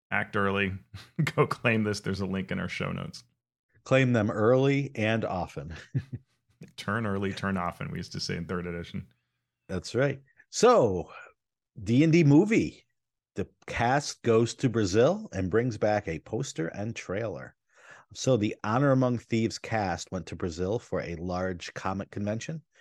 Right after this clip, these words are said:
Speaker 2: Um, they shared a movie poster that depicts the cast hovering above the city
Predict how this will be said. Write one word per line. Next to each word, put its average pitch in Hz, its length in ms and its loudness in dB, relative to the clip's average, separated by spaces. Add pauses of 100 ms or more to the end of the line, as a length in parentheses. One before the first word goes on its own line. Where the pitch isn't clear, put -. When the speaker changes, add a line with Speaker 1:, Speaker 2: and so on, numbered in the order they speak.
(520)
Speaker 2:
Um, 90 220 -4
they 92 140 -2
shared 101 420 0
a 95 140 -2
movie 101 260 2
poster 131 480 0
that 104 180 -2
depicts - 380 -10
the 92 80 -8
cast 95 600 -4 (580)
hovering 127 340 2
above 113 400 2
the 98 80 -10
city 135 580 -4